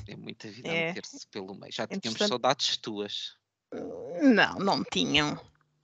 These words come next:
Speaker 1: Tínhamos, sim, senhor.
Speaker 2: Tá bem, pronto, eu aceito.
Speaker 1: <laughs>
Speaker 2: Sim. Entretanto, já estamos num novo ano, não é?
Speaker 1: Já, já.
Speaker 2: Não te
Speaker 1: Este
Speaker 2: esquece,
Speaker 1: livro
Speaker 2: né?
Speaker 1: era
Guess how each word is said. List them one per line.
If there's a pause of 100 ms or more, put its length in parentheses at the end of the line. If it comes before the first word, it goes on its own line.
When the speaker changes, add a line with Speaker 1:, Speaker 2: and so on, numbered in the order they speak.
Speaker 1:
Tínhamos,
sim,
senhor. (540)
Speaker 2:
Tá
bem,
pronto,
eu
aceito.
Speaker 1:
<laughs>
Speaker 2:
Sim. (1000)
Entretanto,
já
estamos
num
novo
ano,
não
é?
Speaker 1:
Já,
já.
Speaker 2:
Não
te
Speaker 1:
Este
Speaker 2:
esquece,
Speaker 1:
livro
Speaker 2:
né?
Speaker 1:
era